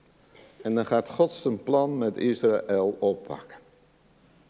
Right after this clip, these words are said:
En wij leven in zo'n actuele tijd. Wij zien daar het begin van. Tot negentienhonderdvijfenveertig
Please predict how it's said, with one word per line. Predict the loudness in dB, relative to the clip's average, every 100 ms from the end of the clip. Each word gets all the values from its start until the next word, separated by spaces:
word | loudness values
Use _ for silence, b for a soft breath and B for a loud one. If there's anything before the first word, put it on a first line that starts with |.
| _ _ _ _ _ _ _ _ b b b b b _
En | -4 -2 0
wij | 2 2 4
leven | 4 4 0 0
in | 0 -2
zo'n | -2 0 2 2 0
actuele | 0 0 -2 -2 0 2 2 2 2 -2
tijd. | 4 4 4 -2 -6 -20 -20 -20 -20 _ _ _ B B B B B B
Wij | 4 4
zien | 6 4 6
daar | 6
het | 4 6
begin | 4 4 4 4 4
van. | 2 0 -6 -12 -20 -20 -20 -20 _ _ _ _ _ _ _ _ _ B B B B
Tot | 10 10 10
negentienhonderdvijfenveertig | 2 4 4 4 0 2 2 2 4 4 6 4 4 4 6 6 4 2 4 2 2 0 -4 -14 -18